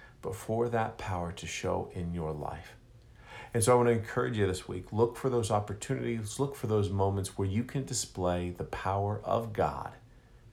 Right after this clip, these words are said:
reflected through your words, through, reflected through your actions, reflected through your demeanor, where you show people, because of your relationship with him, you have a strength to face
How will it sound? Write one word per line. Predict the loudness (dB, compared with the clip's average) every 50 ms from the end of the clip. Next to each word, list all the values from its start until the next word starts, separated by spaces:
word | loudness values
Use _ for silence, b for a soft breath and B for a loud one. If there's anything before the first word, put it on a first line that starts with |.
| B B B B B B B B B B
reflected | -4 -4 -2 2 2 2 2 2 0 -4 -4
through | -4 -8 -6
your | -4 0 4 4 4 4
words, | 4 2 2 2 2 2 2 0 -4
through, | -8 -12 -8 -8 -8 -8 -8 -12 -18
reflected | -12 -4 -4 -4 -2 -2 -6 -6 -6
through | -6 -4 -4
your | -4 0 4 4 6 6 6 4 4 2
actions, | 0 2 2 0 0 -2 -2 0 0 0 -2 -4 B B B B B -4
reflected | -4 0 4 4 4 4 4 -2 -4
through | -2 0 0
your | 0 0 2 4 4 6 6 4 4
demeanor, | 2 2 2 4 4 4 4 4 4 4 2 0 -4 -10 -20 -20 -20 -20 -20 -20 -20 B B B B B B B
where | 2 2 4
you | 4 6 4 4
show | 4 2 2 2 2 2
people, | 0 -4 -6 -6 -6 -4 -2 -4 -2
because | 0 -2 -2 -2 2 2 2 2 2
of | 0 0 0
your | 0 0
relationship | 0 -2 -2 0 0 0 -2 -2 -4 -4 -4 -2 -2 -2 -2 -2
with | -2 -4 -4 -2
him, | -4 -2 -2 -4 -6 -8 B B B B B B B -2
you | -2 -2
have | -2 -2 -2 0 2 2 2 0
a | 0 -4
strength | -4 -4 -2 0 0 0 0 -4 -6
to | -4 -4
face | -4 -4 0 0 0 0 0 -4 -6 -8 -8 -8